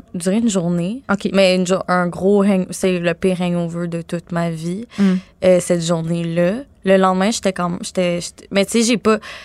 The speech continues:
Speaker 1: là, je dis, j'ai pas bu pendant deux semaines. Il y a des gens qui boivent pas pendant des années, mais
Speaker 2: Mm.
Speaker 1: tu sais, j'ai pas bu pendant deux semaines. Mais tu sais, quand t'es en com, puis t'es, t'es à l'université, ben, tous les s-, jours, il y a un party, puis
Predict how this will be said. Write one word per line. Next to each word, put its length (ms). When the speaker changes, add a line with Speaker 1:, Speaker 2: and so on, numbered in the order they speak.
Speaker 1:
là, 100
je 60
dis, 180
j'ai 120
pas 120
bu 100
pendant 280
deux 160
semaines. 420
Il 60
y 40
a 40
des 120
gens 160
qui 160
boivent 160
pas 120
pendant 240
des 240
années, 260
mais 120
Speaker 2:
Mm. 80
Speaker 1:
tu 40
sais, 120
j'ai 100
pas 120
bu 120
pendant 260
deux 140
semaines. 240
Mais 100
tu 80
sais, 120
quand 160
t'es 120
en 220
com, 340
puis 160
t'es, 320
t'es 80
à 100
l'université, 440
ben, 200
tous 200
les 120
s-, 180
jours, 200
il 20
y 40
a 60
un 40
party, 440
puis 120